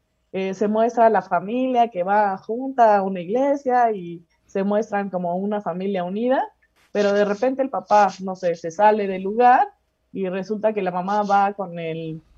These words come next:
padre, con el rabino, con el, eh, ministro y se acerca y le dice, "¿Sabes qué? Pues estoy viviendo una situación de violencia,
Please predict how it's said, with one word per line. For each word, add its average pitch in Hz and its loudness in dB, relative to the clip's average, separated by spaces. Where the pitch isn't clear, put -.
padre, 240 6
con 175 -4
el 165 -6
rabino, 233 2
con 160 -6
el, 156 -8
eh, 170 -4
ministro 240 0
y 214 -8
se 202 -6
acerca 208 -4
y 240 0
le 196 -4
dice, 190 -8
"¿Sabes 208 -2
qué? 233 0
Pues 190 -12
estoy 214 -2
viviendo 214 -4
una 214 -2
situación 190 -10
de 196 -4
violencia, 202 -2